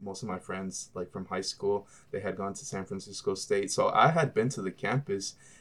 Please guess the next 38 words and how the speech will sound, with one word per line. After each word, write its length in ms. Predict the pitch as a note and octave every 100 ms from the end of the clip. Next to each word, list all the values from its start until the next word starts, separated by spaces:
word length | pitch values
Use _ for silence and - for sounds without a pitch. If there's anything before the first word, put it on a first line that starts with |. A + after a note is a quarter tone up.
| -
and 100 | F#2
I 60 |
really 260 | A#2 G3+ C#3+
enjoyed 420 | G#2 G2 A#2+ C3
being 200 | - C#3
there, 160 | A2 F2+
you 140 | F#2+
know? 160 | F#2 G2+
I, 340 | G2 F2+ F#2
I 40 | F#2
love 220 | F#2+ F#2+
the 80 | -
campus. 680 | - G2+ F#2+ G2+ G2 - - - -
I 80 | F2+
love 200 | F#2+ G2
the 100 | A2
weather. 340 | G2+ G2+ G2 G2
I'm, 180 | F#2+
like, 220 | G2 F#2+ -
huge 360 | - A2+ G#2 A2
on, 280 | G#2 G2+ -
on 200 | G2 G2
the 80 | E2+
cold, 480 | - G#2+ G2 F#2+
right? 320 | G#2 G2 G2 - - - -
Um, 320 | G2 F#2 F#2
I 80 | F#2+
don't 120 | G2+
really 200 | G#2+ G#2+
like 220 | G#2 G2
the 100 | G#2+
heat. 320 | G2 B2+ A#2
So 420 | - A#2+ G2+ F#2+ F#2+ - - -
I, 180 | A#2 - -
I 100 | C#3+
just 220 | F3+ -
thought 300 | G3 F#3+ C#3+
that 340 | C3 A#2 F#2+